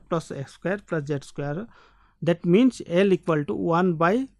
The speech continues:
आ जाएगा वन स्क्वायर प्लस टू स्क्वायर प्लस थ्री स्क्वायर, M आ जाएगा, N आ जाएगा। Now, now ये this is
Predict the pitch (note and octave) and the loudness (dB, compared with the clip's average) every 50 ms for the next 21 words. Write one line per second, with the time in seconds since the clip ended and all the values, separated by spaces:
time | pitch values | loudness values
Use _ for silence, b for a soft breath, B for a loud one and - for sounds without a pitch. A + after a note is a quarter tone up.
0 | _ _ _ _ _ _ _ _ _ _ _ _ _ _ _ _ - D3+ C#3+ D#3+ | _ _ _ _ _ _ _ _ _ _ _ _ _ _ _ _ -6 -4 0 0
1 | E3+ E3 D#3 E3+ E3+ E3 D#3 D3+ D#3 D3 - - F3 E3 - E3+ D#3+ - - D#3+ | 0 0 0 -2 -2 0 0 0 0 -2 -2 -4 -6 -2 -2 -4 -4 -2 -4 -6
2 | D3 - - F3 D#3+ - - E3+ D#3 - - - E3 D#3+ - - - E3 E3+ E3+ | -6 -4 -4 -4 -4 -2 -4 -4 -6 -4 -6 -6 -6 -6 -6 -8 -10 -10 -10 -10
3 | - _ _ _ _ _ _ E3+ F3 F#3+ G#3+ G#3+ G3+ F3+ D#3 F3+ F3 F3 E3+ F#3 | -14 _ _ _ _ _ _ 0 2 4 6 6 6 6 6 4 2 4 2 0
4 | F#3 F#3+ - - E3+ E3 E3+ F3+ F3 D3 C3 B2 C3 A#2+ B2 A#2+ - B2 C3 - | -2 -2 -4 -6 -4 -2 0 0 0 0 -2 -4 -6 -8 -10 -10 -12 -14 -16 -18
5 | b b b b b b b b b - - D#3+ G#3 A#3+ F#3 C3+ - - B B | b b b b b b b b b -4 0 0 2 2 0 -2 -6 -12 B B
6 | B B B B - E3 F3+ G#3+ A#3 A#3+ B3 - - - - - - F#3 E3 F#3 | B B B B -4 -2 0 0 0 -2 -4 -8 -14 -20 -20 -12 -8 -6 -4 -2
7 | G3 D#3+ E3+ F3+ - - A3+ F#3+ F#3+ | -2 -2 -2 -2 -2 -2 -4 -2 2